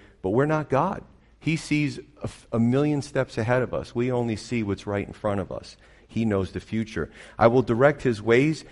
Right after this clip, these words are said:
He shall build my city," 'cause Jerusalem was in ruins at this time, "and let my exiles go free,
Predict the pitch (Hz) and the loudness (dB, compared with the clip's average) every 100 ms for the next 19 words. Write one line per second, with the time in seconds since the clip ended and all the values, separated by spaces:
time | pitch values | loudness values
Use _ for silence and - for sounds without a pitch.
0 | - - 160 - 127 113 139 143 113 107 | -8 -2 0 2 0 2 2 2 0 0
1 | - 147 127 123 104 101 113 131 123 107 | 0 0 0 -2 -6 -2 0 0 0 0
2 | 104 95 92 123 135 95 92 90 - 92 | 0 -2 0 2 2 -2 -4 -6 -8 -4
3 | 85 92 - - - 107 120 147 127 123 | -4 -4 -6 -14 -2 2 4 4 2 0
4 | 131 160 - 117 110 107 110 104 - 147 | 2 0 2 0 0 0 0 0 -2 0
5 | 143 107 110 | 2 2 0